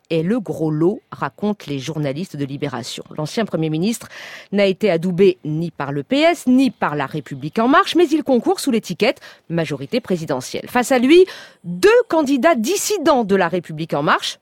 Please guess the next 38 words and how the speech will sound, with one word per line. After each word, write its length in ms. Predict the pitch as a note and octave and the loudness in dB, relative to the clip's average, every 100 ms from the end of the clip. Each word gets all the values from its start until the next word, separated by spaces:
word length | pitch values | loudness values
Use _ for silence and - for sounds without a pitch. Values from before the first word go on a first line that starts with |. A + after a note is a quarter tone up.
| _ | _
puisque 200 | E3 - | -16 -10
le 60 | D3 | -6
mouvement 340 | D#3 D#3 E3+ | -6 -4 -2
n'a 120 | D3+ C#3+ | -2 -4
investi 340 | D3 - A#2+ | -6 -10 -8
personne. 400 | C#3+ - C4+ F4+ F#4+ - - - | -8 -2 2 2 -2 -8 -20 -18
Deux 360 | F3 F3+ G4+ G#4+ G4 | -10 2 4 6 4
listes 180 | E4+ D#4 | 4 2
également 380 | B3+ B3+ B3+ | 2 2 2
qui 160 | A3+ A3 | 0 -4
se 120 | - | -4
revendiquent 420 | A3 G#3 G3 G#3 | -2 0 0 0
de 100 | F3 | 0
Jean-Luc 300 | E3 E3 D#3+ | 0 -2 -2
Mélenchon, 480 | E3 D#3 D3 A3 E4 - F#3 | -2 -2 -2 -2 -2 -4 -10
les 140 | E3 | -8
communistes 600 | - D#3 D3+ D#3 - - | -6 -6 -6 -6 -10 -12
et 80 | D3 | -8
les 160 | D3 C#3 | -6 -6
insoumis, 460 | D3+ - D#3+ D4+ G#4 - - - | -8 -4 2 4 4 -2 -20 -10
plus 420 | - E4+ D4+ - - _ | 2 6 6 2 -8 _
Dieudonné, 640 | B2+ D#3 D3+ F#3+ B3+ F4 G4+ | -10 -6 0 2 2 2 0
plus 460 | - F#4 F4+ - - _ | 4 8 8 4 -10 _
le 160 | F3+ F#3+ | -6 -4
chanteur 380 | - F3 F#3 - | -2 -2 -2 -4
Francis 360 | D#3+ - D3+ | -8 -8 -6
Lalanne, 280 | D3 E3 E4+ G#4 | -2 0 0 -4
en 120 | - C#3+ | -8 -10
suppléant 520 | - E3 F3 F3 E3 | -8 -6 -2 -2 -2
d'un 280 | D3+ C#3 G#3 | -4 -2 0
ancien 380 | C#4+ - C4+ | 0 0 -2
du 140 | G3 D#3+ | -2 -4
Front 160 | - | -6
de 80 | D3+ | -4
gauche, 340 | D#3+ C#4+ F#4 - - - _ _ | 0 2 0 -4 -16 -20 _ _
plus 240 | - B3+ D#3 | -2 -2 0
d'autres 300 | E3 A#3 E3+ | -2 -2 -4
encore. 420 | C#3 D#3 A3 | -2 2 2